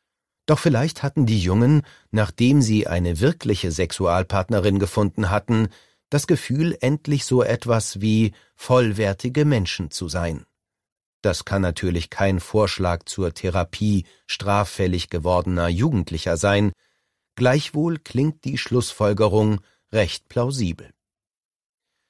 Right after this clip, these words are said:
Sexualität und Aggressivität hängen zusammen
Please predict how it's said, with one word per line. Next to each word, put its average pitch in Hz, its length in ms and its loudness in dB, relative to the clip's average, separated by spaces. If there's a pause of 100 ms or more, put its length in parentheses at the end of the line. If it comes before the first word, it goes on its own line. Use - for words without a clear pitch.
(400)
Sexualität 139 1160 0
und 113 340 -2
Aggressivität 110 960 0 (260)
hängen 113 340 2
zusammen 95 640 -2